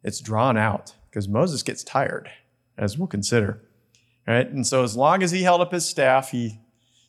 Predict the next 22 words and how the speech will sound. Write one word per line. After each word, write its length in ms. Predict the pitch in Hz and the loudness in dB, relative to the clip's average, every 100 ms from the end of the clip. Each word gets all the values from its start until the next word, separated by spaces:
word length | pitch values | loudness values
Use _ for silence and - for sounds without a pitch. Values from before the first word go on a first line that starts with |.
| - | -2
they, 100 | 135 139 143 | 0 0 0
they 160 | 143 | 2
won, 440 | 147 151 139 143 131 | 4 4 4 4 2
but 140 | 139 | 0
of 120 | - - _ _ _ _ | -2 -16 _ _ _ _
course 240 | - 143 139 | -2 -2 0
you 60 | |
can 140 | 151 151 | 0 2
only 200 | 165 143 | 4 4
hold 260 | 131 151 | 4 2
something 340 | - 143 135 127 | 2 0 2 4
up 180 | 147 - | 2 0
so 240 | 147 127 | 0 2
long. 540 | 110 135 123 101 113 107 _ _ _ _ - | 4 4 6 2 0 -6 _ _ _ _ -4
That 140 | 120 | -2
gets 140 | 120 - | -2 -2
pretty 240 | - 110 | -2 -2
tiring, 440 | 120 131 123 107 | 2 4 4 2
and 80 | 104 | 0
he 40 | 104 | -2
started 440 | - - 117 104 | -6 -6 -6 -2
to 180 | 107 | -2